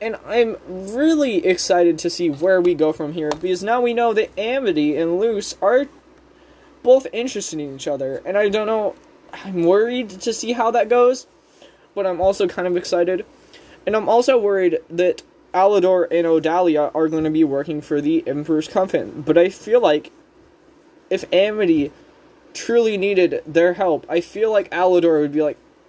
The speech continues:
"Odalia, your daughter needs your help. Stop being such a selfless idiot and help your daughter. Come on." And I feel like a Blight's promise may be coming back into play, because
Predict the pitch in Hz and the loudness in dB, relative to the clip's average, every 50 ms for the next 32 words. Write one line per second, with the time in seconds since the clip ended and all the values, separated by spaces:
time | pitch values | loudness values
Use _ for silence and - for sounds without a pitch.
0 | _ _ _ _ _ _ _ - 175 180 180 208 208 190 165 143 131 120 113 135 | _ _ _ _ _ _ _ 0 2 4 4 4 4 4 2 2 0 -4 -6 -4
1 | 131 151 165 170 160 175 185 190 185 185 180 170 170 160 156 165 185 190 175 151 | 0 2 2 2 4 4 2 4 4 2 0 0 0 -2 -2 -2 0 -2 -2 0
2 | 165 151 156 151 180 208 196 170 139 127 - - - - - - 180 165 151 160 | 0 -2 -2 0 2 2 2 2 2 -2 -6 -10 -14 -14 -4 -2 -2 -2 0 -2
3 | 175 190 180 180 180 - - 185 175 - 175 170 - - 190 175 170 170 - 190 | -4 -2 -2 -4 -4 -4 -6 -6 -4 -4 -6 -6 -2 0 0 0 0 -2 -2 -2
4 | 175 170 - - - - - - 196 202 196 165 147 147 143 - - - _ _ | -2 -2 -2 -8 -20 -8 -2 0 0 2 2 2 2 0 0 -4 -10 -18 _ _
5 | _ _ _ _ _ _ _ - - - _ _ _ 180 190 180 190 190 202 196 | _ _ _ _ _ _ _ -20 -20 -20 _ _ _ -2 0 0 4 4 4 4
6 | 175 160 170 175 175 170 196 196 202 190 160 147 139 147 - 202 214 190 190 190 | 4 4 6 6 6 6 6 4 4 4 2 -2 -4 -6 -6 -6 -4 -2 -2 -2
7 | 180 151 131 135 160 - _ _ _ _ _ _ _ _ _ _ _ _ _ _ | -2 -4 -8 -10 -16 -20 _ _ _ _ _ _ _ _ _ _ _ _ _ _
8 | _ _ _ _ _ _ _ - - - - - - - - - - - - - | _ _ _ _ _ _ _ -20 -20 -20 -20 -20 -20 -20 -20 -20 -20 -20 -4 0
9 | 196 208 220 220 214 - 240 240 269 262 247 - - _ - 190 180 156 143 147 | 0 2 2 2 4 4 4 4 4 2 0 -2 -8 _ -2 -2 -2 0 -4 -2
10 | 151 160 175 180 175 170 - - - - - - - 170 151 139 139 143 160 170 | 0 0 2 2 0 -2 -6 -12 -16 -16 -20 -10 -6 -4 -4 -2 -2 -2 -4 -4
11 | 185 - - - - 151 156 160 160 160 175 175 170 - 185 175 175 170 160 151 | -4 -6 -10 -10 -6 -2 0 2 4 4 4 2 2 -2 -4 -2 -2 -2 -2 -2
12 | 151 156 170 170 - - _ 175 175 170 165 185 175 170 - 180 180 185 185 196 | -2 -2 -4 -6 -8 -8 _ -4 -4 -2 -4 -6 -6 -2 0 2 2 2 0 -2
13 | - - - - - - _ _ - 202 190 214 190 190 170 | -6 -12 -20 -20 -20 -20 _ _ -6 0 4 4 4 4 2